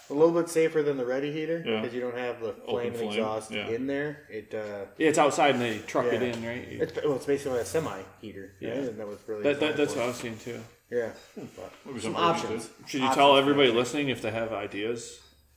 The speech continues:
Speaker 3: I'm open to ideas.
Speaker 1: Well, at three degrees, I was ready to Molotov cocktail myself.
Speaker 3: Dude, that was so cold.
Speaker 1: <laughs>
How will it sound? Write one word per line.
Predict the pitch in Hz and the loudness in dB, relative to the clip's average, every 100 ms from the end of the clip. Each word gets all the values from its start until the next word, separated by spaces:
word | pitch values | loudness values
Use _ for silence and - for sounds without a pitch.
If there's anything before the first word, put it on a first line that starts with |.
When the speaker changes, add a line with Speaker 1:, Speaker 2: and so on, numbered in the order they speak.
| _ | _
Speaker 3:
I'm | 110 117 | -2 0
open | 104 - - | -2 -4 -10
to | |
ideas. | 58 - - - - - - | -12 -12 -12 -12 -14 -10 -2
Speaker 1:
Well, | 120 | -2
at | 110 | -2
three | - 151 | -2 -2
degrees, | 151 131 127 110 92 92 - | -2 -2 -4 -4 -6 -12 -10
I | 104 | -8
was | 101 95 | -8 -8
ready | 101 98 | -6 -6
to | 92 92 | -8 -10
Molotov | 98 95 92 107 92 - | -8 -8 -6 -8 -8 -6
cocktail | 101 98 95 | -8 -6 -10
myself. | 87 87 87 82 - - | -10 -12 -14 -14 -14 -4
Speaker 3:
Dude, | 135 143 127 - | 4 6 6 6
that | 147 165 190 | 8 8 10
was | 143 | 8
so | 123 - 165 143 | 6 6 8 8
cold. | - 131 135 123 | 8 4 6 8
Speaker 1:
<laughs> | 254 | 8